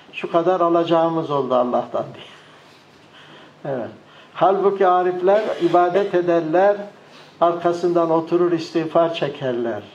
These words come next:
"Allah'ım, biz sana hakkıyla ibadet edemedik, bu olmadı, bunu hakkıyla yapamadık," diye. "Ma, ma abednake hakka ibadetike ya ma'bud." O da hadis-i şeriftir. Biz sana hakkın olan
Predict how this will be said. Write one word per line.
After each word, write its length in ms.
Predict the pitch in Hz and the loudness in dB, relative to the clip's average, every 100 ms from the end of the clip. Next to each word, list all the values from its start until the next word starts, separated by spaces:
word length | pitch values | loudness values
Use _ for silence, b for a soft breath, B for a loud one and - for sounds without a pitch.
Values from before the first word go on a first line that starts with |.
| - B B B B | -20 B B B B
"Allah'ım, 600 | 151 151 151 156 156 151 127 | -2 0 2 2 2 -4 -6
biz 120 | 143 | -10
sana 400 | - 160 156 139 | -4 -2 0 0
hakkıyla 480 | 147 - 151 139 139 | -2 -4 -8 -2 -2
ibadet 560 | 131 127 127 123 120 135 | -2 0 0 -2 -6 -6
edemedik, 640 | 127 123 117 113 - - | -4 -4 -6 -10 -14 -12
bu 100 | 139 | -4
olmadı, 560 | 151 147 139 120 117 110 - - | -2 0 -2 -4 -6 -16 -20 -14
bunu 280 | 139 139 - | -12 -10 -6
hakkıyla 460 | 139 - 147 131 | -8 -8 -12 -8
yapamadık," 800 | 123 123 160 160 123 117 - - | -6 -4 -2 0 -2 -8 -18 -20
diye. 120 | - - - B B B B B - | -20 -20 -20 B B B B B -8
"Ma, 560 | 151 175 175 165 139 - 135 - - B B B - | 0 2 2 2 0 -4 -8 -14 -20 B B B -6
ma 440 | 156 175 170 156 135 | 0 2 4 2 2
abednake 760 | 151 156 156 143 185 196 190 | 2 2 0 0 2 2 0
hakka 560 | 151 170 170 - 160 143 | -2 -2 -2 0 0 2
ibadetike 720 | 151 175 170 151 143 135 143 | 0 0 0 -2 -6 -4 -2
ya 220 | 147 165 | 2 2
ma'bud." 680 | 151 135 131 131 131 113 - | 2 2 0 0 -2 -4 -2
O 160 | 160 165 | 0 0
da 160 | 135 | -2
hadis-i 340 | 127 117 110 - | -4 -6 -12 -16
şeriftir. 420 | - 95 101 - - _ _ B B B B B - | -16 -18 -20 -20 -20 _ _ B B B B B -6
Biz 360 | 147 175 170 | 0 0 0
sana 500 | - 156 180 175 151 | 0 2 2 2 0
hakkın 360 | 156 151 - 240 | 0 0 0 0
olan 340 | 175 151 147 | 2 2 0